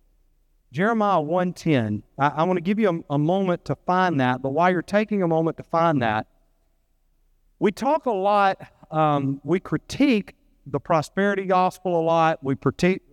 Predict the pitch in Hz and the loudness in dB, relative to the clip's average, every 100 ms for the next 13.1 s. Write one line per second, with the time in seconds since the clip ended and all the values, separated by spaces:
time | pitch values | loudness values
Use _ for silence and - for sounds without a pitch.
0 | _ - 147 180 185 147 127 165 160 123 | _ -6 -4 -2 -2 -2 0 2 2 -4
1 | - 180 190 175 175 165 165 - _ _ | -2 -2 -2 -4 -4 -2 -6 -10 _ _
2 | _ 190 208 170 160 - 247 208 110 95 | _ 0 2 -4 -4 -2 0 2 0 -6
3 | _ _ _ _ _ - 180 - 240 285 | _ _ _ _ _ -6 -4 -2 -2 0
4 | 269 247 220 190 143 117 - 196 262 277 | 0 0 0 -2 -4 -4 -2 0 0 -2
5 | 240 - _ - 190 247 262 208 185 139 | -6 -10 _ 0 2 4 2 2 0 0
6 | 139 - - 156 165 160 156 143 175 233 | -2 -10 -4 -2 0 0 2 0 0 0
7 | 240 226 - _ _ - 139 135 127 120 | 2 0 -4 _ _ -4 0 2 0 -8
8 | _ 220 247 214 185 170 156 _ _ _ | _ 0 0 0 -2 -4 -6 _ _ _
9 | _ _ _ _ _ - 180 180 175 - | _ _ _ _ _ -4 -2 2 0 0
10 | 233 196 170 143 - _ _ _ _ _ | -2 -2 -2 -4 -6 _ _ _ _ _
11 | _ 147 160 143 135 127 147 190 208 185 | _ -2 -2 -2 -6 -4 0 2 2 0
12 | - - - 147 110 156 165 156 139 123 | -2 -8 -2 -2 2 2 4 2 0 -2